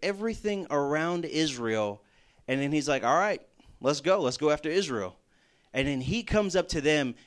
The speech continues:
and he, he mocks everything. He mocks the country, he mocks the king, and most of all, he mocks God. And he's like, "Look, don't trust this God. You see all those other countries around you?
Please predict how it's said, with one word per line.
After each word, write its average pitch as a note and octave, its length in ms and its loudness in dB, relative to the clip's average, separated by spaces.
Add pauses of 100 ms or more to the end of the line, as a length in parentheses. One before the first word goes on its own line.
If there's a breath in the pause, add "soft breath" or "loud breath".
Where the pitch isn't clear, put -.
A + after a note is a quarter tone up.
and A#2+ 140 -4
he, G#3+ 240 -4
he A3 220 0
mocks F3 500 -4
everything. B2+ 480 -2
He D3+ 140 0
mocks C#3+ 320 -4
the G#2 100 -14
country, E3+ 460 -2
he C#3+ 120 -4
mocks A2 340 -6
the A2+ 100 -10
king, D#3+ 400 0 (300 loud breath)
and A#2 140 -6
most D3+ 280 0
of B2+ 80 -6
all, B2 160 2
he B2+ 160 -6
mocks A#2+ 360 -4
God. G#2+ 260 -2
And G#2+ 100 -8
he's A2+ 100 -8
like, A2 180 -4
"Look, C#3 360 0 (400 soft breath)
don't E3+ 340 2
trust E3+ 400 0
this C#3+ 160 -4
God. A#2 300 0 (180 loud breath)
You E3 80 -10
see A3+ 240 0
all A3 100 6
those G#3 200 4
other G#3 200 6
countries A3 400 -2
around G3+ 320 2
you? A3 200 -2